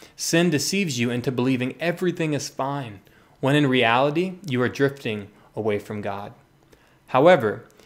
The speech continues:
if your community exhorts you and holds you accountable to the faith you profess in Jesus, you will be spared from the deceitfulness of sin and find that you are actually walking closer to God than ever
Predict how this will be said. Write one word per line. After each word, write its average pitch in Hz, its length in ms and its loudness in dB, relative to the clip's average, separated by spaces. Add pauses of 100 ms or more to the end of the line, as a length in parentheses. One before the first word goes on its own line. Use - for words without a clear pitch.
(160)
if 135 160 -2
your 156 140 4
community 156 500 2
exhorts 135 580 0
you 110 280 -10 (300)
and 120 140 -6
holds 135 320 0
you 131 100 2
accountable 123 580 -2
to - 140 -10
the 117 120 -6
faith 151 420 -2
you 131 80 -4
profess 127 560 -4
in 117 240 -6
Jesus, 120 640 -6 (440)
you 131 180 -4
will 165 100 2
be 143 140 2
spared 135 640 0
from 117 180 -4
the 107 100 -2
deceitfulness 117 920 -6
of 110 140 -8
sin 113 440 -4 (340)
and 123 160 -4
find 131 600 -2
that 117 160 -6
you 131 100 4
are 123 80 6
actually 123 480 -4
walking 113 380 -2
closer 139 420 -2
to 123 80 -2
God 107 380 -2 (360)
than 110 200 -4
ever 117 420 -6